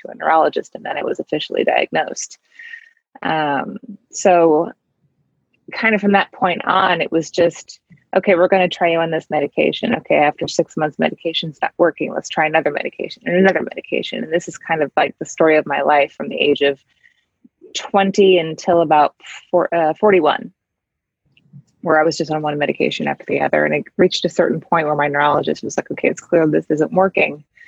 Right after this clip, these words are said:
We need to explore other options." And one of those was actual epilepsy surgery, which I was not too keen on, um, just because A, I had read the side effects, and B, I spent so much money on my hair. I did not want my head shaved. I'm like,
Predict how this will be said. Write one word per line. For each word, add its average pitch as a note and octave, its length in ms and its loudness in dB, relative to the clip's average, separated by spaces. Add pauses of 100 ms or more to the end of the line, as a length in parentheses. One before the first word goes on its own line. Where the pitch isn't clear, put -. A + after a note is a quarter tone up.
(400)
We F#3 80 4
need F#3 140 4
to E3+ 80 6
explore D3+ 160 4
other D3+ 200 2
options." E3+ 600 -2
And D#3 120 -6
one D3+ 120 -2
of D3 100 -6
those C#3 380 0
was C#3+ 400 0
actual - 340 -4
epilepsy - 500 -2
surgery, F3 520 0
which - 340 -4 (260)
I A3 120 2
was G#3+ 200 0
not D#3+ 220 -4
too D#3 140 -8
keen E3 340 -12
on, D3 340 -8 (680)
um, D3+ 340 -2
just D#3+ 200 -6
because E3 500 0 (100)
A, F3 200 4
I D#3 100 4
had E3 180 -4
read E3 160 0
the D#3 80 -8
side D#3+ 240 0
effects, D#3 440 -4
and D#3+ 260 -6
B, A#3 400 2 (200)
I G#3+ 80 0
spent B3 260 2
so - 100 0
much A3+ 180 2
money G3 200 2
on G3+ 120 2
my F3+ 120 -2
hair. F#3+ 680 0
I G3 100 2
did F#3 140 0
not F#3+ 220 -2
want D#3+ 140 -6
my D#3+ 120 -2
head E3+ 220 -2
shaved. B3 380 2
I'm G#3 140 2
like, F#3+ 220 0